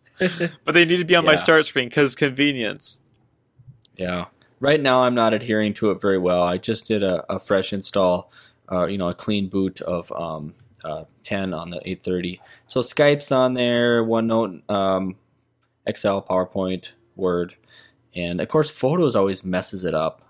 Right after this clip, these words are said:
Speaker 2: I like having photos on there, um, and even the, even the store tile always has something new, which I don't necessarily like.
Speaker 1: That's why I
Speaker 2: Well,
Speaker 1: make, I make
Speaker 2: well,
Speaker 1: the
Speaker 2: now
Speaker 1: store, I make the store tile actually smaller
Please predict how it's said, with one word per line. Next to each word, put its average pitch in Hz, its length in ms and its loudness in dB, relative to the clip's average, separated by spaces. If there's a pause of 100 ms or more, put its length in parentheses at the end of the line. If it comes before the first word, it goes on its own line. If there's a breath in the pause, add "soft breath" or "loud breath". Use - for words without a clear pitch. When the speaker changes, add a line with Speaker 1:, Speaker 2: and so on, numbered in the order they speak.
Speaker 2:
I 107 60 -2
like 165 160 -2
having 139 220 -4
photos 127 380 -2
on 113 180 -2
there, 185 240 -4 (760)
um, 98 520 -4 (400)
and 104 100 -2
even 143 240 -2
the, 98 440 0
even 120 180 -6
the 107 80 -6
store 120 380 2
tile 85 540 -4
always 92 280 0
has 95 200 -6
something 92 520 -4
new, 95 420 0 (400 soft breath)
which - 160 -10
I 98 40 -4
don't 95 180 -4
necessarily 92 500 -6
like. 87 380 -4 (640 loud breath)
Speaker 1:
That's - 160 -2
why 190 80 8
I - 40 8
Speaker 2:
Well, 170 80 6
Speaker 1:
make, 165 180 2
I 139 60 2
make 156 120 6
Speaker 2:
well, 113 60 2
Speaker 1:
the 156 60 2
Speaker 2:
now 156 100 4
Speaker 1:
store, 151 260 4 (380 loud breath)
I 151 40 -8
make 202 140 0
the 170 80 0
store 151 220 4
tile 147 280 4
actually 127 300 -2
smaller 127 720 0